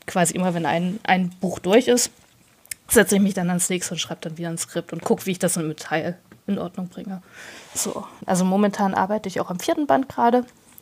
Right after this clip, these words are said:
Der sollte eigentlich wieder zur Comic-Con Stuttgart erscheinen. Das wird aber dieses Jahr, glaub ich, nicht klappen. Und wahrscheinlich dann so drei Monate später, weil, ja.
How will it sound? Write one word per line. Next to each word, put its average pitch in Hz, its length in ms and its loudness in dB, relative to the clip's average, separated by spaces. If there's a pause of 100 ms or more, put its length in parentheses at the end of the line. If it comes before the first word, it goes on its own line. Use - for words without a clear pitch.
Der 202 120 6
sollte - 340 4
eigentlich 208 560 2
wieder 196 220 0
zur - 180 -4
Comic-Con 196 460 -2
Stuttgart 226 560 -2
erscheinen. 196 720 -2
Das 196 320 4
wird 226 160 10
aber 202 160 8
dieses 214 200 2
Jahr, 208 100 6
glaub 196 200 4
ich, 180 80 -2
nicht 269 160 2
klappen. 311 300 -2 (520)
Und 220 80 -2
wahrscheinlich 185 300 2
dann 180 100 0
so 170 80 -2
drei 165 200 -2
Monate 170 340 -2
später, 165 420 -10
weil, 165 220 -12 (560)
ja. 180 220 -2